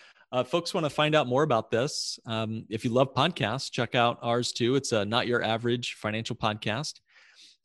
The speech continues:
And, uh, you guys can go to, if you wanna sign up and get on my calendar to meet with me for fifteen minutes, uh, to see if this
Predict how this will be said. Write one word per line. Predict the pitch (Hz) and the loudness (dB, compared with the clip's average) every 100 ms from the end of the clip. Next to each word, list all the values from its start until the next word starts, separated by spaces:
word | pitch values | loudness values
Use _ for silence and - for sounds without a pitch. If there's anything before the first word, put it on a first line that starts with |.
| - | -6
And, | 117 117 | -4 0
uh, | 117 | 0
you | 120 123 | 2 2
guys | 127 123 | 2 0
can | 127 | -2
go | 117 117 | 2 2
to, | 120 - 120 117 110 | 2 0 0 0 -2
if | |
you | 127 | 0
wanna | 123 123 117 113 - | 2 2 0 -2 -10
sign | - 131 135 | -2 0 2
up | 139 139 | 2 2
and | 117 117 | -2 0
get | 127 | 0
on | 131 | 0
my | 110 | -2
calendar | - 127 151 127 110 143 | -2 -2 0 0 0 0
to | |
meet | 127 135 | 0 -2
with | 117 117 | -4 -4
me | 113 | -4
for | - 107 | -6 -6
fifteen | 113 - 117 | -6 -6 -6
minutes, | 104 139 - - - _ - | -4 -6 -4 -6 -8 _ -12
uh, | 110 | -10
to | 110 | -4
see | 131 | -2
if | 120 | 0
this | 127 110 | -2 -6